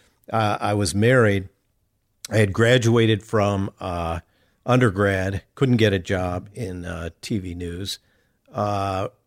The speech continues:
I went and I sold cars for a while. I sold artificial flowers for a while. And, uh,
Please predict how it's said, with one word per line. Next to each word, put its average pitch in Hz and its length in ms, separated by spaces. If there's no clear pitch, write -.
I 110 60
went 117 340
and 98 80
I 95 80
sold 104 320
cars 107 360
for - 140
a 117 60
while. 113 480
I 101 60
sold 104 260
artificial 98 480
flowers 113 500
for 110 200
a 110 60
while. 107 400
And, 113 380
uh, 110 280